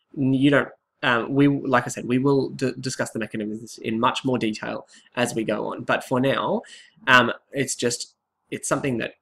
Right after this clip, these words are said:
that we need to recognize, that saying that if this change happens, and in doing so that, that happens with, because there's another reactant that is changed as well,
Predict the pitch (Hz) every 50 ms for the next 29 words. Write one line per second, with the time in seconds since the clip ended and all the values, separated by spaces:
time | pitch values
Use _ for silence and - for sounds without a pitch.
0 | _ - 147 - 110 - - 135 131 120 113 110 113 113 110 - - 117 110 110
1 | - 113 110 104 110 - - - - 104 107 113 110 110 - - 208 240 - -
2 | - 226 214 - - - 165 143 135 135 - - - - 220 - - - - -
3 | 208 247 247 - - - - _ _ _ _ - - - - - - _ _ _
4 | _ _ _ _ _ _ _ - 147 147 139 135 135 135 131 147 151 160 170 175
5 | 170 - 131 120 113 120 - - 131 127 - - _ _ _ _ 143 139 - -
6 | - 120 131 131 - 131 120 120 127 127 123 120 120 - 131 - - 127 123 120
7 | 113 113 117 113 117 117 117 117 - 120 117 120 120 - - - - - - -
8 | _ - 117 120 117 - - - - - - 117 117 113 113 - - - - -
9 | - - 208 233 190 - - - 196 196